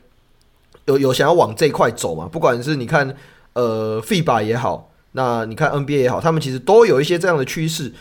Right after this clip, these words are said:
但是我觉得就篮球这个，这项运动的观念，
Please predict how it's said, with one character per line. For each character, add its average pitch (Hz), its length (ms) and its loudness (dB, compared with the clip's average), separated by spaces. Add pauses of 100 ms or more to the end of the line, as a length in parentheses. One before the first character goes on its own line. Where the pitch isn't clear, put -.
(160)
但 208 180 4
是 196 60 4
我 143 160 4
觉 117 160 -2
得 117 200 0
就 135 420 4
篮 151 240 2
球 175 240 4
这 165 220 2
个， 135 240 0 (280)
这 196 140 6
项 185 200 2
运 165 180 0
动 156 180 2
的 120 100 -2
观 175 420 0
念， 165 260 0